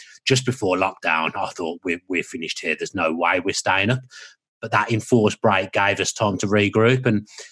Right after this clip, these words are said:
even when we came back f-, at first from, from that lockdown, we weren't brilliant.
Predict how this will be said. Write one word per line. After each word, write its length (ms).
even 180
when 140
we 80
came 300
back 260
f-, 180
at 160
first 360
from, 160
from 160
that 120
lockdown, 420
we 80
weren't 380
brilliant. 440